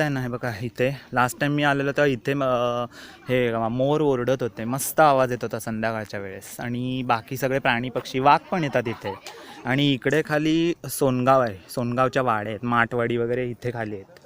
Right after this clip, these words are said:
अ, लास्ट टाइम, अ, व्हिडिओ केला होता सोनगावचे ते वीज प्रकल्प, ते पण आहेत. ही कॉलनी दिसतात ना, कॉलनीच्या त्या साईडनी जायला रस्ता आहे तिकडे खाली.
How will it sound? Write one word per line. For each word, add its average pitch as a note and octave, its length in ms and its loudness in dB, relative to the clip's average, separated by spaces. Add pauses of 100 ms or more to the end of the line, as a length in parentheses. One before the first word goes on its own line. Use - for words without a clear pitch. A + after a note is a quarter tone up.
(400)
अ, B2+ 120 4
लास्ट C3+ 260 2
टाइम, E3+ 260 2
अ, D#3+ 280 2
व्हिडिओ D3+ 320 0
केला D#3 160 2
होता C#3 160 0
सोनगावचे B2+ 460 0
ते C3 100 2
वीज C3 240 -2
प्रकल्प, B2+ 440 2 (680)
ते D#3 100 4
पण F#3 260 2
आहेत. F3 280 0 (140)
ही D#3+ 120 2
कॉलनी D#3 400 6
दिसतात F3 320 2
ना, C#3 140 0
कॉलनीच्या C#3 520 2
त्या C#3+ 120 2
साईडनी C#3+ 300 2
जायला C3+ 260 0
रस्ता B2 280 -6
आहे G2 100 -10
तिकडे A2 260 -4
खाली. G2+ 200 -8